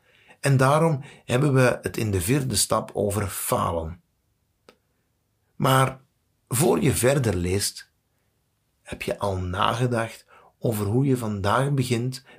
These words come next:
met het verwezenlijken van wat je echt wil in je leven? Ik geef je nog enkele voorbeeldjes van mogelijke kleine stappen. Ga vijf minuten brainstormen over hoe je je idee verder vorm kan geven.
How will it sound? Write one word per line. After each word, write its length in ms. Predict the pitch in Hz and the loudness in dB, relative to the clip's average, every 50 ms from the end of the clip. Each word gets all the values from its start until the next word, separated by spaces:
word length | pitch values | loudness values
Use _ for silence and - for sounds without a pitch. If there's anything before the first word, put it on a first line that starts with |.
| - | -8
met 120 | - 120 110 | -4 -4 -2
het 140 | 117 107 | -2 -4
verwezenlijken 760 | - - 113 98 90 98 107 123 139 135 156 156 147 - 131 | -4 -2 -2 -2 0 2 2 2 2 2 0 -2 -2 -4 -4
van 160 | 120 123 120 | -2 -2 0
wat 200 | 120 117 117 - | 0 -2 -4 -2
je 180 | - 123 - - | -4 -6 -6 -4
echt 280 | - 113 107 - - - | -4 -4 -4 -4 -6 -4
wil 260 | 101 110 127 - - | 0 0 0 0 0
in 160 | - 147 143 | -2 -4 -2
je 100 | 147 147 | -2 -2
leven? 460 | 147 147 156 156 143 143 156 170 170 - _ _ _ _ _ _ _ _ _ _ _ _ _ _ _ _ _ _ _ _ _ | -2 -2 -2 -2 -4 -6 -8 -12 -14 -18 _ _ _ _ _ _ _ _ _ _ _ _ _ _ _ _ _ _ _ _ _
Ik 140 | - 131 - | -10 -6 -4
geef 220 | - 117 107 - | -4 -4 -2 -4
je 80 | - 110 | -4 -6
nog 120 | 98 92 | -6 -6
enkele 480 | - - 120 127 131 131 143 139 139 127 | -6 -4 -2 -2 0 -2 -2 -2 -2 -2
voorbeeldjes 920 | 104 104 104 104 98 104 107 104 101 101 - 113 107 101 - - _ _ _ _ | -2 -2 -2 0 0 0 -2 -2 -2 -4 -4 -6 -6 -6 -8 -10 _ _ _ _
van 200 | - - 85 87 | -12 -8 -6 -6
mogelijke 640 | 85 85 87 92 104 117 120 131 131 135 131 - - | -6 -4 -2 -2 -2 0 0 0 -2 -2 -4 -6 -6
kleine 320 | 87 98 95 95 95 95 | -4 -2 -2 -2 -2 -4
stappen. 480 | 92 - - 87 - - - 87 - - _ _ _ _ _ _ _ _ _ _ _ _ _ _ _ _ _ _ _ _ _ _ _ _ _ _ _ _ _ _ | -6 -6 -6 -6 -8 -8 -10 -12 -12 -12 _ _ _ _ _ _ _ _ _ _ _ _ _ _ _ _ _ _ _ _ _ _ _ _ _ _ _ _ _ _
Ga 220 | _ - 147 147 135 | _ 0 0 2 4
vijf 320 | 143 165 180 196 196 - | 4 2 2 2 0 0
minuten 320 | 190 175 180 180 170 139 | 2 2 2 2 2 0
brainstormen 680 | 101 110 113 107 101 92 - - 92 85 82 85 87 - | 2 2 2 2 2 0 0 0 -2 -2 -2 -4 -4 -2
over 240 | - 107 113 107 107 | -2 -2 -2 -2 0
hoe 240 | 107 117 151 180 185 | 2 4 4 6 6
je 80 | 160 151 | 4 4
je 200 | 139 131 123 - | 4 4 2 2
idee 560 | 123 113 101 95 107 104 113 123 127 127 - - | -2 -4 -2 0 2 2 4 2 0 -2 -8 -18
verder 360 | _ - - 117 113 120 127 113 | _ -4 -2 -2 0 0 -2 -2
vorm 360 | 98 - 98 87 87 92 92 | -2 -2 -2 -4 -4 -6 -8
kan 240 | - - 90 92 90 | -8 -8 -8 -8 -6
geven. 420 | - 87 82 - - 76 85 - | -6 -6 -6 -6 -8 -12 -14 -16